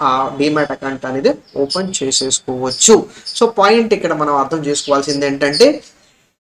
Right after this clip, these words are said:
ఈ ఇంపోర్ట్ డ్యూటీ పెంచడం వల్ల బంగారం రేట్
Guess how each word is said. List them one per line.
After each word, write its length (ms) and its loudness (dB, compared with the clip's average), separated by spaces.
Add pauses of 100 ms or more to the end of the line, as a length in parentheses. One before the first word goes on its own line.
(300)
ఈ 20 2 (160)
ఇంపోర్ట్ 460 2
డ్యూటీ 300 6 (300)
పెంచడం 420 -2
వల్ల 140 2 (760)
బంగారం 480 4 (300)
రేట్ 300 0